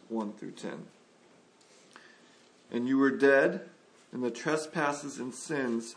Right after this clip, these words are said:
in which you once walked, following the course of this world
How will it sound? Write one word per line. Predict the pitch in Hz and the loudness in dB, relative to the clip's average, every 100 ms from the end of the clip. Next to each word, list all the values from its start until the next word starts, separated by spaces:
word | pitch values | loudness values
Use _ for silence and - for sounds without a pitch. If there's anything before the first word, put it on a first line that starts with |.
| - | -8
in | 123 | -4
which | 131 131 | -4 -4
you | 123 | -4
once | 117 135 135 - | -2 -4 -6 -6
walked, | 135 123 113 - - _ _ - - _ _ | 0 2 0 -4 -16 _ _ -20 -20 _ _
following | - 156 156 139 131 165 190 - | 2 6 6 4 0 -6 -10 -10
the | |
course | 127 - 156 156 156 | -10 0 4 4 4
of | 143 131 | -2 -2
this | 131 - | -6 -4
world | 135 113 95 | -2 0 -2